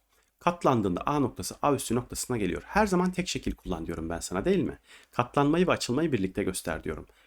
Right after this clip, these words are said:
Gel şuradan katlanmadan önce nasıl bir şeymiş çizelim. Böyle bir şeymiş. Katladım, üstüne getirdim. Katladım, açılar üst üste geldi.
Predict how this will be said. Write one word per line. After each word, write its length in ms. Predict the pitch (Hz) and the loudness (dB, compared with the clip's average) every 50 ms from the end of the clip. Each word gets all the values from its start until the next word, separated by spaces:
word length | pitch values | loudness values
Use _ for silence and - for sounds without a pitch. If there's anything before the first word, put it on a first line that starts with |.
| _ _ | _ _
Gel 180 | - 156 170 175 | 0 0 0 0
şuradan 440 | - - 117 101 92 139 156 160 - _ _ _ | 0 -2 -4 -2 0 -2 -2 -2 -8 _ _ _
katlanmadan 800 | _ - - - _ - 185 233 240 208 170 123 95 92 92 - | _ -16 -16 -14 _ 4 4 6 6 4 2 2 0 -2 -4 -4
önce 360 | - 101 101 98 - 156 165 - | -4 -4 -4 0 0 -2 -2 -2
nasıl 200 | - 123 - - | -6 -8 -8 -8
bir 60 | - - | -10 -8
şeymiş 300 | - 92 110 135 - - | -6 -4 -4 -4 -4 -4
çizelim. 360 | - 98 87 87 80 76 - _ _ _ _ _ _ _ - - - _ _ _ _ _ _ _ _ _ _ _ _ _ _ _ _ _ _ _ _ _ _ _ _ _ _ _ _ _ | -4 -2 -2 -2 -4 -4 -8 _ _ _ _ _ _ _ -18 -18 -18 _ _ _ _ _ _ _ _ _ _ _ _ _ _ _ _ _ _ _ _ _ _ _ _ _ _ _ _ _
Böyle 180 | - 214 - 104 | 4 6 6 6
bir 40 | |
şeymiş. 440 | 87 - - 82 - - - - - _ _ _ _ _ | 6 2 -2 -4 -6 -6 -10 -10 -12 _ _ _ _ _
Katladım, 500 | - 175 175 - - 120 147 170 202 - - | 6 6 6 6 2 2 2 2 -2 -4 -8
üstüne 260 | - - - 113 90 | -10 -2 0 0 0
getirdim. 380 | 85 - - - - - - - _ | 0 -2 -8 -12 -14 -14 -14 -14 _
Katladım, 440 | - 147 147 - 180 170 190 196 - | 0 0 2 2 2 2 2 0 0
açılar 260 | - - - 123 113 | -4 -4 -2 0 0
üst 160 | 107 - - | 0 -2 -4
üste 200 | - 95 - - | -8 -4 -2 -4
geldi. 260 | 95 82 76 76 - | -4 -2 -4 -8 -10